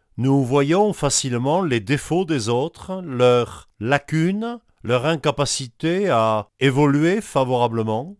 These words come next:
en particulier quand ils se mettent à vieillir. Mais nous sommes souvent aveugles sur nos propres limitations et sur cette espèce d'enfermement intérieur auquel nous arrivons insensiblement à mesure que les années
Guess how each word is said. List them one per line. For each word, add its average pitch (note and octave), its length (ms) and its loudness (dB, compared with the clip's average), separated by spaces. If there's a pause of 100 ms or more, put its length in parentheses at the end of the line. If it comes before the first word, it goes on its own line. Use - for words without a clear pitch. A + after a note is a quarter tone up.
en F#2+ 80 -8
particulier A#2 580 -2
quand A#2 220 -4
ils A2+ 100 -8
se - 140 -6
mettent B2+ 220 -4
à G#2 80 -2
vieillir. B2 640 -6 (160)
Mais B2+ 160 0
nous D3 120 2
sommes D#3 300 2
souvent C3+ 600 0
aveugles D3+ 760 -2
sur C3+ 220 -4
nos C3+ 140 0
propres C#3 380 -4
limitations C#3 1000 -4 (180)
et A2+ 80 -4
sur D3 180 -4
cette E3 200 -2
espèce F3 420 -4
d'enfermement D3+ 960 -2
intérieur B2+ 880 -2 (200)
auquel D#3+ 720 2
nous A#2+ 440 -2
arrivons D#3+ 760 0
insensiblement C3 1200 -2 (100)
à B2 120 -2
mesure D#3+ 640 -2
que C3+ 100 -4
les B2+ 300 -4
années E3 580 -2